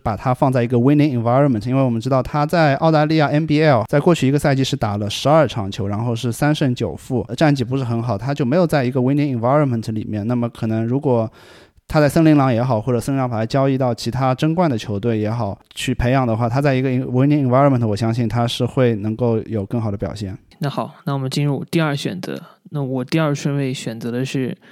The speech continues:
Speaker 2: Anthony Edwards，因为我觉得 Anthony Edwards 是进攻端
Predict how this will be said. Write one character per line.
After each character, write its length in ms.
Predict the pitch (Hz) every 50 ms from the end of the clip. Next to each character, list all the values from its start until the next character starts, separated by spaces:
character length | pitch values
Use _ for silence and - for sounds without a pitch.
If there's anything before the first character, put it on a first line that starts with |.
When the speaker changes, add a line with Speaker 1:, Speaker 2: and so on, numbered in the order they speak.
| - - _ _ _ _
Speaker 2:
Anthony 380 | - 139 143 139 - 139 135 - -
Edwards， 720 | 131 131 127 127 127 127 - - 165 - - - - - _ _ _ _ _ _ _ _ _ _ _
因 80 | - 143
为 80 | 139
我 180 | 139 135 131 127
觉 180 | - - 127 123
得 280 | 139 147 147 - - - _ - - - - _ _ -
Anthony 480 | 156 160 170 160 170 139 123 127 135
Edwards 380 | 131 127 127 131 120 120 - -
是 720 | - - - - - - - 143 131 127 120 113 104 - - _ _ _ _ _ _ _ _ _ _ _ _ _ _ _ _ _ _ _ _ - - _ _ - _
进 180 | - - 180 170
攻 240 | 147 147 156 156 156
端 320 | 151 147 143 143 143 -